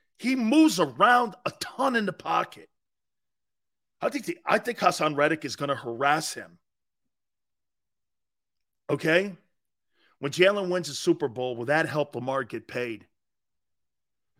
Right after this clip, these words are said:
Fly Eagles, I'll say this to you. That's a great comment. It's a great comment.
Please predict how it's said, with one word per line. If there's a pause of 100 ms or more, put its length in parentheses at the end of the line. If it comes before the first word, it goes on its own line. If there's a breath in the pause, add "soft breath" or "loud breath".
(440)
Fly
Eagles,
I'll
say
this
to
you.
That's
a
great
comment. (760)
It's
a
great
comment.